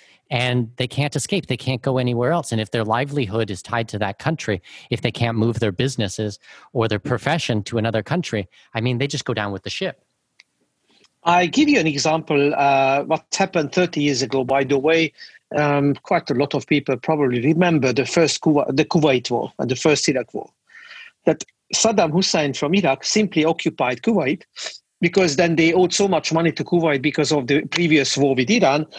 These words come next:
Speaker 2: that they thought that it might be the best solution to get rid of that debt. Now, what's happened is that they occupied Kuwait, and Kuwait at that time, and still is, a very, very rich, one of the richest countries of the world per capita. But the United Nations, so that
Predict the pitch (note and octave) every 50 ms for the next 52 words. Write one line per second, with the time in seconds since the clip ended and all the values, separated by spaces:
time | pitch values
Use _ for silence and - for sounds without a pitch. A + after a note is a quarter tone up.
0 | - - - _ - E3 D#3+ - - - F3 E3+ G#3 G3+ G3+ - - D#4 G#3+ B3+
1 | G#3 E3+ F#3+ F3+ - F#3+ F#3 F3+ F3 D3+ D3+ D#3 D#3+ E3+ D3 F3+ E3+ - - -
2 | E3 D#3+ E3+ F3 E3+ - D#3 C#3 - D3+ C3 D3+ D#3 D3 - D3+ D#3+ D3+ D3 C3+
3 | B2+ A2+ C3 C3 A2+ G#2 - - - - - - - _ _ _ _ _ _ _
4 | _ _ _ - - - - - _ _ - D3+ D#3+ F3 G#3+ A#3 - - C#4 D4
5 | - G#3+ F3+ E3 D3 E3+ E3 D3 - E3 D3+ C3+ E3+ D#3+ E3 F3 - - F#3 -
6 | - C3+ B2+ A#2+ - - C#3+ C3+ - F3 A#3 A#3+ - A#3+ A3+ G#3 - - A3 F3+
7 | E3 D#3+ E3 - D#3+ C#3 C3 D#3+ D#3+ C3+ - - D3+ D3+ D#3 D#3+ D#3+ D#3 - -
8 | - _ _ _ _ - E3 D#3+ D3 - - - - F3+ E3+ E3 C#3+ C#3+ D3+ -
9 | - - D3+ - B2+ C#3+ D#3 D3 D3+ C3+ C#3 C#3 B2+ C3+ B2+ C#3+ B2+ - - -
10 | - - E3+ - - C#3 B2 C3 C#3+ C#3+ C3 A2+ C#3+ C3+ C#3+ - - D3+ - -
11 | - C#3+ C3+ A#2+ - C3 A#2+ D3 A#2+ A2+ C#3 C3 A#2 C#3 C3+ B2 - - B2+ B2
12 | - C3 B2 B2+ A#2 - - - - _ _ _ _ - - - - - - -
13 | - _ _ - - - F3+ F#3 F#3 - G3 G#3 C#4+ D#4+ D4+ A#3 - G3+ F#3 F3+
14 | G3+ G#3+ G3+ F3+ E3+ - - A#2+ A2+ B2+ - - - - D#3+ D3 D3+ D#3+ D3+